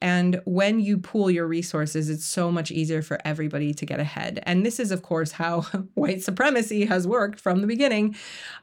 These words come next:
But also, you know, tribes all over the world and, you know, families with multiple generations in the same house and communities of like-minded people.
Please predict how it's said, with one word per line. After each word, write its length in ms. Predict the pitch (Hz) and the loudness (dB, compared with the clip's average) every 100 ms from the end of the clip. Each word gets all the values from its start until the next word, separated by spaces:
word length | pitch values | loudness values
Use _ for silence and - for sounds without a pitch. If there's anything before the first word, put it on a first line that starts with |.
| _ - | _ -6
But 320 | 180 220 214 | 0 2 2
also, 720 | - 285 269 214 190 180 175 170 | 2 2 2 2 4 4 4 2
you 160 | - 175 | 0 2
know, 480 | 160 160 160 170 180 | 2 0 -2 -4 -6
tribes 500 | - 185 165 165 156 | -2 0 2 0 -4
all 240 | - 170 165 | -4 -2 0
over 180 | 160 | -2
the 100 | 170 | -2
world 560 | 185 277 269 240 226 185 - | 0 2 2 2 0 -2 -4
and, 540 | 165 165 156 160 156 _ - - - | -4 -2 -2 -2 -6 _ -20 -16 -4
you 80 | 170 | 0
know, 220 | 160 160 | 0 -2
families 580 | - 185 180 175 165 170 | 0 2 4 4 0 -2
with 120 | 165 | -2
multiple 360 | 160 160 170 | -2 -2 -2
generations 720 | 156 160 156 175 214 208 196 185 | -2 -2 0 0 -2 -2 -2 -2
in 80 | 165 | -2
the 100 | 156 | -4
same 260 | 151 160 | -4 -4
house 480 | 180 233 226 202 - | -4 -2 0 -2 -4
and 460 | - 160 156 160 160 | -6 -4 -2 -4 -4
communities 560 | 220 214 208 196 185 | 0 2 2 0 -2
of 100 | 151 | -2
like-minded 480 | 165 156 165 160 156 | -4 -2 -2 -2 -2
people. 520 | 202 185 185 170 175 | -4 -2 0 0 -2